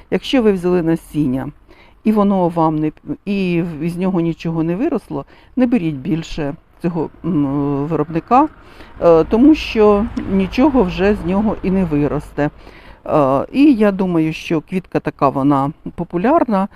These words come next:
і її дуже багато підроблюють. Насіння там було, ну, сміття насипане із, е, або воно неякісно було,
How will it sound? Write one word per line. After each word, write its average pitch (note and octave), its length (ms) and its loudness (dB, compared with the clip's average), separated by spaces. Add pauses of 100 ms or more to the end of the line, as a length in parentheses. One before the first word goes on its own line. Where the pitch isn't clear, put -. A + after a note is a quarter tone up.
(300)
і G4 60 0
її G3 460 0
дуже F#3 360 -4
багато D#3 540 -6 (200)
підроблюють. C3 720 -6
Насіння E3+ 460 -6
там E3 240 -10
було, D3 380 -8 (520)
ну, E4+ 200 -4 (760)
сміття C#3+ 400 -6 (160)
насипане D3 760 -6 (360)
із, E3+ 280 -8 (140)
е, C3 600 -8 (1300)
або A3 260 2
воно G3 280 0
неякісно E3+ 680 -2
було, D3 460 -2